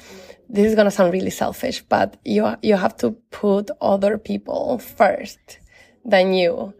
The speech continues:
Having kids is lovely, it's beautiful, but I don't think we live in the same times like we used to. And how expensive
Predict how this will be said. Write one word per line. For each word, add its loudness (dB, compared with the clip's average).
Having 2
kids -4
is 0
lovely, 2
it's -8
beautiful, -2
but 0
I 0
don't -2
think 2
we 0
live -2
in 0
the -2
same -6
times -10
like -4
we 0
used -6
to. -8
And 0
how 2
expensive 0